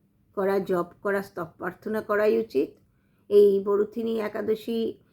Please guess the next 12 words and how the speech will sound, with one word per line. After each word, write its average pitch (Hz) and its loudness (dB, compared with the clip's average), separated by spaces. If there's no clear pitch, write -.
যদি 196 2
এমনভাবে 214 0
করা 202 0
যায়, 220 0
তাহলে 208 0
সব 208 -2
পাপ 180 -2
বিনষ্ট 185 -2
হয়ে 247 4
যায়। 240 0
তিনি 190 4
অক্ষয় - -2